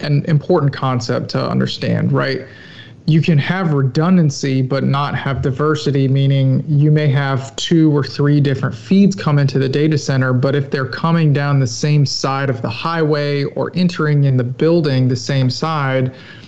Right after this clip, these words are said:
a backhoe or some type of physical damage could take out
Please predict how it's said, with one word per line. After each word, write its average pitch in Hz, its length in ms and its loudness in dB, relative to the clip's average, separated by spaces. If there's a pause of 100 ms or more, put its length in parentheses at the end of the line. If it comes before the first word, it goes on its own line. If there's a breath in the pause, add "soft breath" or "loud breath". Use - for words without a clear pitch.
(260 loud breath)
a 147 60 -2
backhoe 147 760 -2
or 131 140 -2
some 147 240 -2
type 143 260 -6
of 120 80 -6
physical 143 460 -2
damage 139 460 0
could 127 180 -4
take 139 240 -4
out 131 400 -2